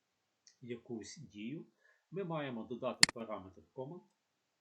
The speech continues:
Для цього параметра команд ми маємо придумати ім'я функції. І перед описом кнопки, <coughs> це робиться або до виклику кнопки, або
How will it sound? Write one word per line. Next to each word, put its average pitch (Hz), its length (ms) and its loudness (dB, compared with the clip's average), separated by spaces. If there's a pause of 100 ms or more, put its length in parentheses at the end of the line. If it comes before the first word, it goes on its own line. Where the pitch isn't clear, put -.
(1000)
Для 117 160 -4
цього 196 240 2
параметра 131 560 -2
команд 113 420 8
ми 120 120 -4
маємо 117 340 -2
придумати 113 680 -16
ім'я 98 300 -12 (280)
функції. 113 560 -14 (1120)
І 160 120 -2
перед 135 480 -2 (440)
описом 117 540 -2
кнопки, 208 360 -12 (1080)
<coughs> - 380 6
це 247 120 6
робиться 135 340 0
або 117 360 -10
до 143 240 -2
виклику 175 500 -8
кнопки, 165 500 -10
або 180 420 -4